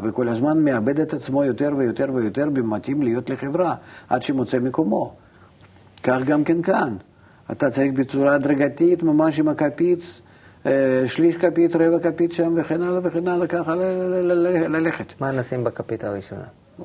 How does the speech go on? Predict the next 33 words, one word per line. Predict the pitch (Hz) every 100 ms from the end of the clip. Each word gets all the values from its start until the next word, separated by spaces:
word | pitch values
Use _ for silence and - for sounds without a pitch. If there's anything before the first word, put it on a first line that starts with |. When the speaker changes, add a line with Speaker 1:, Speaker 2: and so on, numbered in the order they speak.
| - -
Speaker 1:
בכפית | 135 127 294 165
הראשונה | 170 151 131 156 151
אתה | 143 170
צריך | 160 165 156
להתחיל | 156 151 175 165
להסביר | 156 127 127 170 175
לו | 151 131 143 143 - -
בכל | 139 135 165
מיני | 170 180 185
צורות, | 170 180 175 147 123
דרך | 151 160
הומור, | - 165 160 160 156 156
דרך | 135 151 151 -
קליפים, | 147 151 147 151
דרך | 143 147 139
כל | 156
מיני | 151 151
דברים, | 143 143 156 147 - - -
מה | 151 156
קורה | 160 160 139
באמת? | 107 113 127 90 - - - -
למה | 123 156 170
אין | 175 175
לו | 175
מה | 165 156
שהוא | 165
רוצה? | 165 160 - - - - _ _ _ _ _ - _ _ _ - - - - - - - - - - - - - - -
ובצורה | 123 127 131 160
כזאת | 160 170 175
שיהיה | 175 170
נעים | 160 165 185
לו | 214 190
לראות. | 190 185 135